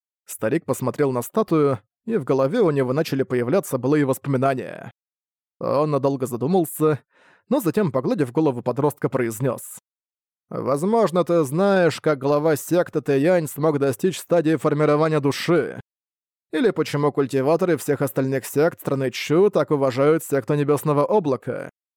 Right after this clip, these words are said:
Или почему приходящие сюда важные люди из стран пятого ранга культивации высказывают такое почтение. Все это благодаря этому человеку,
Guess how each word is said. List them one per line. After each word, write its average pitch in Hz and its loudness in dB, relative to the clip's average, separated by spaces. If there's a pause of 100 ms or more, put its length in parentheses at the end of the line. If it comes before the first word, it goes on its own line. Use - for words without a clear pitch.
(460)
Или 240 0
почему 254 0
приходящие 185 2
сюда 147 2
важные 151 2
люди 185 2
из 165 2
стран 147 -2
пятого 131 0
ранга 143 0
культивации 151 0
высказывают 160 2
такое 160 2
почтение. 131 -4 (680)
Все 120 -2
это 180 2
благодаря 151 2
этому 147 0
человеку, 151 2